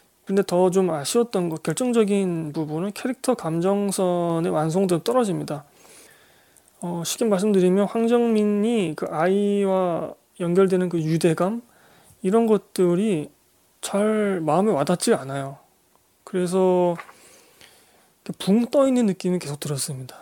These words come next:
눈으로 보기에는 뭐 괜찮은데 이렇게 마음으로 크게 몰입해서, 어, 볼 수 있는 상황은 아니었어요.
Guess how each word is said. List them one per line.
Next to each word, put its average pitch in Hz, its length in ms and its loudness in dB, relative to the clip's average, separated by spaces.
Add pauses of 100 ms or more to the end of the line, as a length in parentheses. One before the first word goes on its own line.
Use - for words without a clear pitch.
(100)
눈으로 202 440 2
보기에는 202 580 2
뭐 165 400 0 (100)
괜찮은데 170 640 -2
이렇게 147 160 -12
마음으로 214 840 2
크게 - 260 -2
몰입해서, 190 680 0 (1300)
어, 180 180 -12
볼 190 180 0
수 202 120 -4
있는 208 160 2
상황은 196 360 -2
아니었어요. 147 540 -8